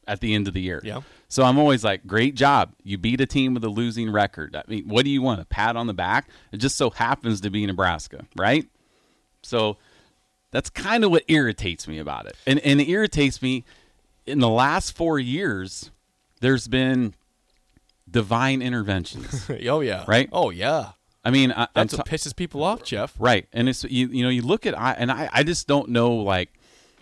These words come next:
Speaker 1: you look at Iowa's game against Minnesota last week, right? And you, you guys were talking about it on Monday, how you're just like, you watch it and you're like,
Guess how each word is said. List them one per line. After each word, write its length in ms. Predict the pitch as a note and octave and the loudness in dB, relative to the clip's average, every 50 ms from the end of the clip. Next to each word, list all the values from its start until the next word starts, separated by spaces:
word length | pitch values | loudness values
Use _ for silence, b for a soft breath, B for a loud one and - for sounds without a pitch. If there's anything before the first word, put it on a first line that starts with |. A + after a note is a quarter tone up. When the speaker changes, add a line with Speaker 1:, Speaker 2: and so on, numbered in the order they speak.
| b b b | b b b
Speaker 1:
you 120 | A2 A#2 B2+ | -2 0 0
look 140 | D#3+ - | 2 0
at 80 | D#3+ - - | 0 -2 2
Iowa's 420 | G2+ A2 A#2 B2 B2 A#2 A2 G2+ | 2 2 4 4 2 0 -2 -2
game 220 | G2+ A2 A2 A2+ A2 | -2 -2 -2 -2 -2
against 240 | G2+ F#2+ F2+ - | -2 -4 -4 -2
Minnesota 520 | G#2+ G#2 G#2 G2 F2+ - G2+ F2+ E2+ E2+ D#2 | 0 0 0 0 -2 -2 -2 -2 -2 -4 -6
last 300 | C#2+ D2 D2+ - - - | -8 -8 -10 -12 -14 -14
week, 180 | E2 C#2+ - - - | -14 -16 -16 -10 -4
right? 260 | F#2+ F#2+ G#2 A#2+ G#2+ | 0 2 2 2 2
And 140 | A2 A2 A#2+ | 0 2 2
you, 120 | C3+ C#3 | 2 0
you 220 | A#2+ A#2 A2+ A2 A#2 | 0 -2 -2 -2 0
guys 240 | A2+ A2 G#2 G2 F2+ | 2 2 0 0 -2
were 100 | G2 F#2 | -6 -4
talking 340 | - G2 G2 F#2+ F#2 G2 | -2 -2 -2 -2 -2 -4
about 240 | F#2 E2+ F2+ E2+ F2 | -4 -2 -2 -2 -2
it 80 | F2 E2+ | -2 -4
on 160 | E2 E2 E2+ | -4 -4 -4
Monday, 320 | F2 F2 F2+ D#2+ C#2+ D2 | -4 -4 -4 -6 -6 -6
how 140 | E2 F#2 G2+ | -2 -2 0
you're 180 | G2+ G#2 G#2+ G#2+ | 0 0 -2 -2
just 240 | G2 A2+ A2+ - F#2+ | -4 -6 -8 -6 -6
like, 180 | F#2 F#2+ - | -8 -6 -6
you 120 | G#2+ F#2 E2 | -8 -8 -6
watch 400 | D2+ F2 F#2 G2 B2+ - - - | -4 0 0 0 0 0 -2 -2
it 180 | D3+ D3+ - | 0 0 0
and 80 | C3 A#2 | -2 -2
you're 160 | A2 G2+ G2+ | 0 0 0
like, 240 | F#2+ F#2 F2+ F#2 | 0 0 -2 -2